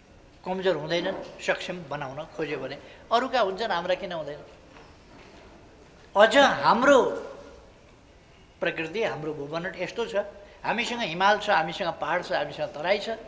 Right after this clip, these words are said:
हामी गर्मीमा खेल्न सक्छौँ, जाडोमा खेल्न सक्छौँ, अल्टिट्युडमा खेल्न सक्छौँ, कम oxygen भएका ठाउँमा खेल्न सक्छौँ,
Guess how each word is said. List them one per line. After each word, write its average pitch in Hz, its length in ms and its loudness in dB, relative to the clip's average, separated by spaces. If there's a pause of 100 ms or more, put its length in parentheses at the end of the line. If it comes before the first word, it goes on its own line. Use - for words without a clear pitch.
(460)
हामी 208 240 2
गर्मीमा 208 480 2
खेल्न 220 240 0
सक्छौँ, 208 340 -2
जाडोमा 180 460 2
खेल्न 180 160 -2
सक्छौँ, 190 360 -4
अल्टिट्युडमा 190 520 -2
खेल्न 180 240 -2
सक्छौँ, 175 340 -4 (300)
कम 277 320 4
oxygen 247 400 4
भएका 196 240 4
ठाउँमा 202 240 0
खेल्न 180 240 -2
सक्छौँ, 170 340 -6